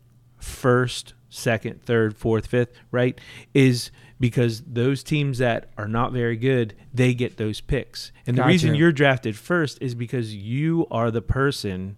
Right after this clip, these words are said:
Speaker 1: you are the athlete that has the potential to turn this team around, right?
Speaker 2: Gotcha.
Speaker 1: That's kind of an honor, right?
Speaker 2: Yeah.
Speaker 1: But nowadays, like, everyone wants to just be a winner.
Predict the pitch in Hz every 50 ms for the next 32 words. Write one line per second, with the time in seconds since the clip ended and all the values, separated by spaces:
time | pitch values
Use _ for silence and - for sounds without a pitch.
0 | _ _ - 131 135 147 151 151 139 135 123 - - 110 120 135 131 - - 120
1 | 110 110 - - - - - _ 127 120 120 127 127 117 117 110 - 120 - -
2 | 139 135 131 - 127 113 - - - - - - - 139 131 131 131 131 127 127
3 | 123 120 - 120 110 110 117 117 - - - - 127 120 110 107 101 101 107 107
4 | 104 98 90 90 95 104 98 104 117 139 135 - - 113 107 - - - 185 220
5 | - - - - 151 135 123 113 107 101 - - 123 135 135 110 95 87 92 85
6 | 95 104 104 131 139 135 120 98 92 - - - - - - - - - - 135
7 | 139 131 131 139 139 170 185 185 175 151 139 127 127 127 123 123 117 113 113 120
8 | 120 117 117 113 - - - - _ - - _ _ _ _ _ _ _ _ _
9 | _ _ _ _ _ _ _ _ _ _ _ _ _ _ _ _ _ _ - -
10 | - _ _ _ _ _ _ _ - 143 151 160 175 170 160 160 151 143 139 131
11 | 131 131 - - - 120 110 120 117 107 113 113 113 113 107 101 92 98 107 123
12 | 156 135 101 104 113